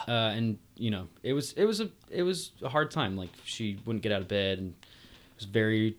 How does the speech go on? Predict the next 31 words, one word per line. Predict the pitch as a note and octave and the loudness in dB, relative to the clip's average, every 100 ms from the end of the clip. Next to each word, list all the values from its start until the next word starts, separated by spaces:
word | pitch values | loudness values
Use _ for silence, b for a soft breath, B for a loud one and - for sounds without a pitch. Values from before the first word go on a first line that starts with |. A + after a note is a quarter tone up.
| - | -8
depressed. | - A2+ A#2+ - F#2+ | -4 0 2 0 -2
And, | F2+ E2+ - - - - _ | -4 -6 -14 -20 -20 -20 _
um, | G2 F#2 F2 E2 D#2+ - - - - | -6 -4 -4 -6 -10 -16 -20 -20 -16
you | - | -8
know, | G#2+ | -2
we | G#2+ | 2
had | A#2+ | 2
a, | B2 A2 - | 2 0 0
luckily | C#3+ F3+ F3 | 2 4 4
we | D#3 | 4
had | C#3+ | 4
a | |
lot | C#3 C3 | 4 4
of | |
help. | B2 C3+ C3+ - - - | 4 4 0 -12 -14 -6
We | G#2+ | -2
had | |
a | A2 | 0
lot | A2 | 0
of | G#2+ | 0
friends | - A2 A2 A2 | 0 0 0 0
who | |
would, | G#2 | -2
like, | G2+ F2+ - - - - - - | -4 -8 -14 -20 -20 -20 -20 -16
you | F#2 G2+ | -8 -6
know, | F#2 F#2 b b b b | -6 -10 b b b b
help | - G2+ | -6 0
out | G2+ | 0
with | F2 | 0
stuff. | - G#2 F#2+ F#2+ | -2 0 0 -2
And, | G2 F#2 | -8 -12